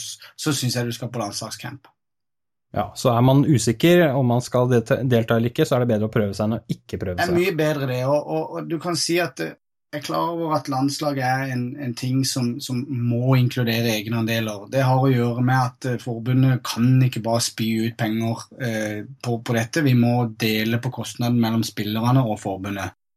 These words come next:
Speaker 1: Eh, og det, derfor så koster det litt penger, og, og jeg tror på en måte... Eh, det, det, det som ikke er så smart å gjøre, det er å, å begynne å kalkulere.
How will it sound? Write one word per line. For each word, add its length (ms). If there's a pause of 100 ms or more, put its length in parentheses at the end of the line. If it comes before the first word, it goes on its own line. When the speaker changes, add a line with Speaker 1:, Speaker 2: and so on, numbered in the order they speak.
(340)
Speaker 1:
Eh, 320
og 240
det, 160
derfor 300
så 100
koster 320
det 140
litt 100
penger, 400
og, 240 (320)
og 140
jeg 100
tror 420 (220)
på 140
en 80
måte... 340 (480)
Eh, 240
det, 260 (140)
det, 280 (120)
det 160
som 160
ikke 380
er 100
så 80
smart 400
å 80
gjøre, 320
det 120 (120)
er 140
å, 80 (240)
å 20
begynne 540
å 100
kalkulere. 800